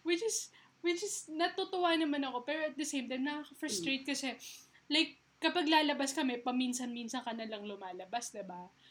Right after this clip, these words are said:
Speaker 1: So,
Speaker 2: Oo nga.
Speaker 1: ah, paminsan-minsan ka lumalabas. So, kailangan gusto mong medyo, medyo extra yung susuot mo.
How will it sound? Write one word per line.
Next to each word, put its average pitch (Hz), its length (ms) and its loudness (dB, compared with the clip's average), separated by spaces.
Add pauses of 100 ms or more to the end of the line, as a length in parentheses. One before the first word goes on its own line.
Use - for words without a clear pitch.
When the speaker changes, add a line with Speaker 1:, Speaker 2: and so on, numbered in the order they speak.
(200)
Speaker 1:
So, 330 480 2 (160)
Speaker 2:
Oo 208 400 4
nga. 202 160 0 (180)
Speaker 1:
ah, 339 540 4
paminsan-minsan 381 640 -2
ka 359 80 2
lumalabas. 269 560 -2
So, 330 80 -10
kailangan 381 320 2
gusto 330 240 0
mong 330 220 4
medyo, 247 580 0 (420)
medyo 285 300 2
extra 247 640 2
yung 233 100 -6
susuot 220 580 -8
mo. 220 380 -10